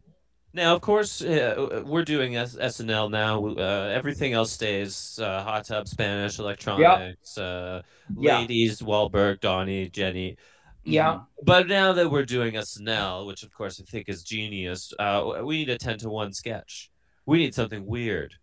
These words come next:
Speaker 2: Right.
Speaker 1: to end the show with.
Speaker 2: Yeah.
Speaker 3: Mm-hmm.
Speaker 1: Now, Ian, I know I see that whiteboard behind you.
Speaker 3: Oh, yeah. Yeah, yeah. But these are what I call my golden ideas. So if I give
Speaker 2: Hmm.
Speaker 3: one of these away to James, he better use it.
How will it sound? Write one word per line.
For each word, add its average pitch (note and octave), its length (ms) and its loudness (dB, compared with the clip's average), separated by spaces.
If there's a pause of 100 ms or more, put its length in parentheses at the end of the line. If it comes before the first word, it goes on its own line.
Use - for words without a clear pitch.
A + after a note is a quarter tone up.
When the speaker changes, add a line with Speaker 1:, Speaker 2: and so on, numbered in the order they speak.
(460)
Speaker 2:
Right. A2+ 180 2
Speaker 1:
to F#2+ 60 0
end G2 180 -4
the F2+ 120 -12
show F2+ 240 -8
with. - 480 -16 (160)
Speaker 2:
Yeah. B2+ 320 4
Speaker 3:
Mm-hmm. G2+ 300 -10 (1400)
Speaker 1:
Now, C#3 120 8
Ian, C#3 280 2
I C3+ 100 4
know B2+ 180 4
I A#2+ 100 4
see B2 160 -2
that G#2 220 2
whiteboard G2 420 0
behind F2 360 -4
you. D#2 240 -10 (800)
Speaker 3:
Oh, B2+ 180 0
yeah. G2 220 -4 (180)
Yeah, G2 300 -6
yeah. F2+ 220 -14 (400)
But F3 220 -4
these A#3+ 240 4
are A3+ 100 6
what G3 140 4
I F3 60 4
call E3+ 240 4
my D3 160 6
golden B2 460 2
ideas. F#2+ 440 -6
So - 140 -4
if D3 160 0
I A3 80 4
give C4 220 0
Speaker 2:
Hmm. B3+ 120 2
Speaker 3:
one B3 160 4
of A#3+ 140 2
these A#3 220 2
away G3+ 320 4
to F#3+ 80 4
James, C#3+ 1300 2 (600)
he F#3 120 -6
better C4 280 4
use F#3+ 380 2
it. G2 200 -4